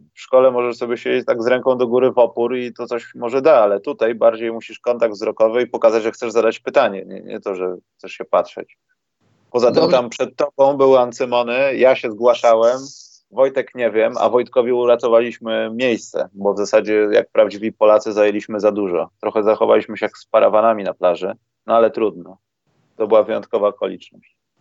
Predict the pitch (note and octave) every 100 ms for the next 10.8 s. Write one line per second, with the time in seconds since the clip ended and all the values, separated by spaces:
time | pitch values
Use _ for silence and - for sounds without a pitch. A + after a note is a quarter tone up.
0 | _ D#3+ D#3+ D#3 E3+ F3+ F#3+ - E3+ E3+
1 | E3 D#3+ D#3 D#3 D3 D3 C#3 B2+ C#3 D#3+
2 | D#3+ D#3 D3+ D#3 D#3+ E3 E3 F#3 F#3+ -
3 | C#3+ C3 C3 C3 - C3 C3+ - C3+ C3
4 | A#2+ - - - - D3 C#3+ B2 B2+ C3
5 | B2 - B2+ - C#3 B2+ D3 D#3+ A#2 G2
6 | G2+ C#3 C#3 C3 A#2 A#2+ - A2+ C3 B2+
7 | B2 A#2 A#2 A#2+ A#2 A#2 - A#2+ A2+ A2+
8 | B2+ A#2 A2 - A#2 A2 B2 B2 A#2+ B2+
9 | C3 C3 C3+ C3 C3 C3+ C3+ C#3 D3 E3
10 | G#2+ - - - G#2 A#2+ D3 G2+